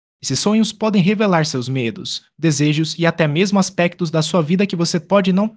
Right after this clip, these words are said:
perceber enquanto está acordado. Cada animal traz consigo um simbolismo que pode ajudar você a entender melhor suas emoções e a sua realidade.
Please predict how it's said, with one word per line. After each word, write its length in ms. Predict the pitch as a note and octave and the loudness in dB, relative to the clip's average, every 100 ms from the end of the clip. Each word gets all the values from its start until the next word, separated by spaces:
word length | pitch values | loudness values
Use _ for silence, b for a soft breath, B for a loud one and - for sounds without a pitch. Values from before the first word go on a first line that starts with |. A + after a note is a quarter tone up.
| _ | _
perceber 460 | - A3+ - D#3 D#3 | -4 -2 0 0 0
enquanto 320 | E3+ F3+ F#3+ | 0 0 0
está 220 | G3 - | 0 0
acordado. 680 | F3+ F3+ D3 C#3+ A2+ G2+ - _ _ _ | 0 0 -2 0 -2 -4 -14 _ _ _
Cada 140 | E3 F3 | -2 0
animal 340 | F#3+ D#3+ D3+ | 2 2 2
traz 340 | D3+ D3+ D#3+ - | 2 0 0 0
consigo 380 | F3+ - E3+ | -4 -2 -2
um 60 | D#3+ | -2
simbolismo 580 | - F#3+ F#3+ F3 F3+ F3+ | -2 -2 0 0 0 0
que 100 | F#3+ | -2
pode 300 | - G3+ G3 | 0 0 2
ajudar 320 | G#3 E3+ E3 | 0 2 2
você 300 | F3 F3+ F#3 | 0 -2 0
a 60 | F3 | -2
entender 340 | E3 D#3 D#3 | -2 -2 0
melhor 380 | F3 D3 C3+ E3 | 0 0 2 0
suas 260 | - D#3+ F3 | 0 -2 0
emoções 580 | G3 G3 D#3 C3 - - | -2 -2 -2 -4 -6 -4
e 100 | E3+ | -2
a 60 | |
sua 200 | E3+ F3+ | -2 -4
realidade. 800 | D#3+ D#3+ E3 D#3 C#3 A2+ F#2+ - | -2 -2 -2 0 0 -2 -4 -12